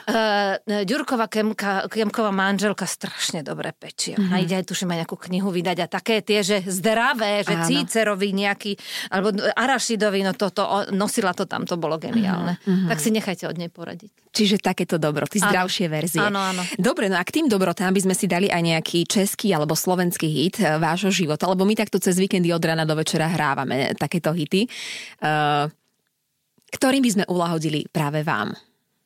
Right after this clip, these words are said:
Speaker 1: O, keby ste pustili nejakú Hanu Hegerovú, treba z Kolotoč.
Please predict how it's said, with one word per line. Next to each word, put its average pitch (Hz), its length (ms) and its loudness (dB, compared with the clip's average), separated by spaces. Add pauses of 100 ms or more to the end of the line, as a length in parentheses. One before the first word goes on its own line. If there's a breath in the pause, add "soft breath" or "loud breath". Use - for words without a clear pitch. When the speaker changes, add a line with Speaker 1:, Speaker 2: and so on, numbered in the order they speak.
(1400 loud breath)
Speaker 1:
O, 226 120 2 (1080 loud breath)
keby 381 260 -2
ste 277 200 -4
pustili 247 520 0
nejakú 190 300 -2
Hanu 160 340 -2
Hegerovú, 151 880 -6 (600 soft breath)
treba 175 240 -4
z 156 120 -4
Kolotoč. - 840 -6